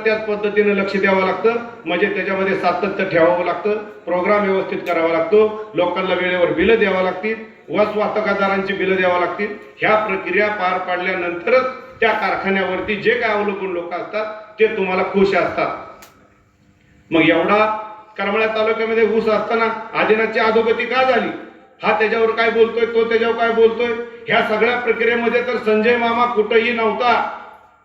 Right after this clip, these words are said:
का असं तुम्हाला म्हणता येईल की मागच्या त्या, त्या बोर्डामध्ये संजय मामा होते आणि संजय मामामुळं कारखान्याचं वाटोळं झालं, असं एक तरी तुम्हाला सांगतो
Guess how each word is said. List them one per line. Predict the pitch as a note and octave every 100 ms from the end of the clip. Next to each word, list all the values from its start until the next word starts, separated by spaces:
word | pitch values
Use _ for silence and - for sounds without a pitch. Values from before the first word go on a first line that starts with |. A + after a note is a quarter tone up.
| _
का | A3
असं | G#3+ - A3+
तुम्हाला | A3+ A#3+
म्हणता | A#3 A3+ A#3 C4
येईल | G#3+ - - -
की | A3
मागच्या | G#3 G#3 B3
त्या, | B3 A#3 A#3+ A3+ A3+ A3 G#3+ -
त्या | A#3+
बोर्डामध्ये | A3+ A#3 A#3 A3+ A#3+ A3+
संजय | A#3 G#3+ A#3
मामा | A#3 A#3+
होते | A#3 A3 A#3+
आणि | A3+
संजय | A3+ A3 A#3+
मामामुळं | A#3+ B3+ C4+ B3+
कारखान्याचं | B3 A#3 G#3 A#3 A3+ A3
वाटोळं | G#3+ A3 A3
झालं, | G#3+ G#3 F#3+ - - -
असं | F3+ G3 G3
एक | D3+ G#3+ -
तरी | A3 G#3+
तुम्हाला | G#3 G3+ G3+
सांगतो | G3+ G3+